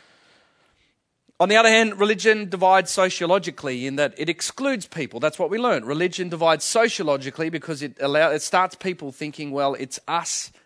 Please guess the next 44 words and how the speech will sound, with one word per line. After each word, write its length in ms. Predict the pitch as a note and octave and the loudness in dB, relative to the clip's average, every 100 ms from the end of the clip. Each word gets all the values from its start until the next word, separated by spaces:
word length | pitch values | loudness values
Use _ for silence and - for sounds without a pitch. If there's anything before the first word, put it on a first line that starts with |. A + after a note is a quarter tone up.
| _ | _
and 160 | A#2+ G2+ | -16 -6
them." 400 | C#3 A2 E2 _ _ _ - - - | -6 -6 -12 _ _ _ -20 -14 -4
So 80 | E3+ | 0
religion 380 | F3+ A3+ A#3 | 2 2 0
always 340 | F#3+ F#3 G3 F#3 | -2 2 2 2
divides. 540 | D#3+ C#3+ F3+ E3 C#3 | -4 2 4 4 2
And 160 | D3 C3 | -4 -4
so 220 | E3+ D3+ | 0 0
here 480 | C#3+ - A3 F#3+ C#3 | -2 -6 2 4 4
in 160 | D3 | 2
Galatians 440 | D3 D#3 E3 - C#3+ | 2 2 2 -4 -10
chapter 360 | - F3 - | -4 -6 -6
two, 520 | - - G#3+ F3 C3 C3+ _ - - _ - | -12 -4 -2 -2 -4 -8 _ -20 -20 _ 0
verse 240 | D#3 - | 0 2
eleven 300 | D#3 D#3+ C3 | 0 0 0
onwards, 600 | D3 G#3 B2 A#2 C#3+ - _ _ _ _ _ | 0 0 -4 -6 -8 -10 _ _ _ _ _
Paul 300 | - F#3+ G#3 | -6 0 0
gives 260 | F3 F3 D#3+ | 0 -2 -2
us 160 | D3 | -6
a 40 | B2+ | -4
case, 420 | D3 D#3+ A3 - - | 0 2 0 -6 -8
a 60 | |
case 440 | C#3+ - - G#3 - | -8 -8 -4 -4 -4
study 280 | - C3 | -4 -4
from 200 | C3 D3 | -4 -8
a 40 | C#3 | -6
little 200 | D#3 D#3 | -6 -6
bit 120 | D3 | -4
of 80 | C3+ | -2
a 60 | |
leadership 520 | C3+ F3 G#3+ G3+ - - | 0 0 -2 -6 -8 -10
stoush 400 | - A#2+ A2+ - | -6 -6 -6 -10
that 120 | - | -12
happened 320 | D#3 C#3 C3 | -8 -8 -8
in 100 | A#2+ | -10
the 60 | G#2+ | -10
church. 640 | - - - - - - _ _ _ _ _ _ _ _ | -10 -6 -6 -6 -16 -18 _ _ _ _ _ _ _ _
And 80 | C#3+ | -4
so 120 | G#3+ | -2
what 200 | G#3+ D4+ | 4 4
is 220 | C#4 B3 | 4 2
this 240 | A#3+ G3+ - | 0 -2 -4
stoush 680 | - - G#3 F#3 F3+ - - | -4 0 2 4 0 -4 -10
between 640 | - - F#3 E3+ E3 D3 | -14 -8 -6 -6 -8 -12